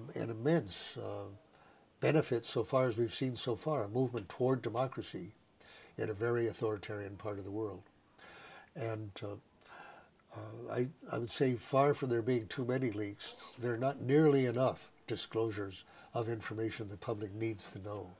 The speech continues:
There should be much more, and I would like to see, uh, many more Bradley Mannings, frankly, but, uh, or whoever was the source. But,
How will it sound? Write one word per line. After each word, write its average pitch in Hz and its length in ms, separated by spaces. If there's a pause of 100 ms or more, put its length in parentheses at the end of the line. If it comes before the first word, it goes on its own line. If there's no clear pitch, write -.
(520)
There 110 100
should 117 240
be 110 120
much 104 320
more, 113 200
and 104 100
I 110 60
would 110 160
like 127 220
to 110 100
see, 101 320 (520)
uh, 107 280
many 123 200
more 117 220
Bradley 123 400
Mannings, 123 460
frankly, 98 400 (560)
but, 139 240 (600)
uh, 107 300
or 113 200
whoever 104 540
was 101 220
the 107 80
source. - 460 (600)
But, 117 220